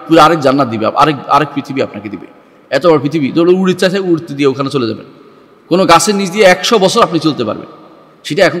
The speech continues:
কল-, জান্নাতের সেই জিনিসগুলো দুনিয়াতে কেউ পরিপূর্ণভাবে ধারণ করতে পারবে না। যেগুলি বলা হয়েছে, এগুলি বিশ্বাস করুন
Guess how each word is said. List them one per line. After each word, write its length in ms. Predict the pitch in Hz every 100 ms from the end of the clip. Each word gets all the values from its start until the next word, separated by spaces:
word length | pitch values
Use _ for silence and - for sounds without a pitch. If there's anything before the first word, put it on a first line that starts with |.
| -
কল-, 420 | 139 87 - 120
জান্নাতের 360 | 113 135 151 147
সেই 160 | 123
জিনিসগুলো 360 | 120 131 139 135
দুনিয়াতে 460 | 120 117 107 104 - - _ _ -
কেউ 140 | 135
পরিপূর্ণভাবে 520 | - 131 107 131 135
ধারণ 220 | 117 113
করতে 200 | 104 95
পারবে 200 | 104 101
না। 60 | 165
যেগুলি 240 | 131 151
বলা 200 | 127 117
হয়েছে, 220 | 139 143 -
এগুলি 240 | - 135
বিশ্বাস 300 | 117 - 139
করুন 240 | 135 175